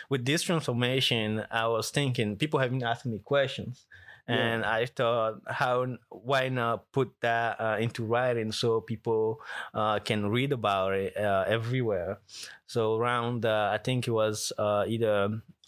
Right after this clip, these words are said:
Speaker 1: August or September, uh, twenty eighteen,
Speaker 2: Mm-hmm.
Speaker 1: I, I decided to write a guide to, um, a healthy lifestyle, a guide that people, uh, can,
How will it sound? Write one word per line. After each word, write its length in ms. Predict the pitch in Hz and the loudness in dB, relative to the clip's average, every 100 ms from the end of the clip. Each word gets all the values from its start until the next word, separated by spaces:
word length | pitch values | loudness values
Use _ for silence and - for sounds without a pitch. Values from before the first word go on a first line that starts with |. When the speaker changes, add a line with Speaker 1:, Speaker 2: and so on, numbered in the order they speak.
| _ | _
Speaker 1:
August 400 | - 110 113 113 | -2 0 2 0
or 80 | - | 0
September, 880 | - 107 - - 151 156 120 104 120 - - - _ - | 2 0 0 0 0 0 0 0 -2 -8 -20 -20 _ -4
uh, 300 | 107 104 104 | 0 0 0
twenty 260 | 120 113 | -2 -2
eighteen, 520 | 110 107 147 139 120 | -2 -4 -4 -2 -2
Speaker 2:
Mm-hmm. 580 | 117 117 123 123 135 85 | -2 0 2 0 -2 -4
Speaker 1:
I, 20 | |
I 40 | 113 | -4
decided 420 | 117 123 120 117 | -2 0 0 -2
to 180 | 117 107 | -4 -2
write 380 | 107 104 107 - - | 0 0 -2 -6 -10
a 60 | |
guide 540 | 113 131 151 160 131 - | -2 0 2 0 -2 -2
to, 280 | 117 110 95 | -2 0 2
um, 480 | 104 101 101 113 - - | 2 2 0 -4 -8 -6
a 60 | 110 | 0
healthy 260 | 123 110 120 | 0 0 0
lifestyle, 640 | 113 139 - 104 98 113 - - - | 0 0 -2 -2 0 -2 -10 -16 -8
a 80 | 120 | -6
guide 360 | 104 117 120 117 | -2 0 0 0
that 220 | 113 107 | 0 0
people, 640 | 120 113 120 113 110 107 | -4 -2 0 2 2 0
uh, 360 | 92 104 101 98 | 0 2 2 0
can, 680 | - 113 104 101 98 98 | 0 0 2 0 0 -2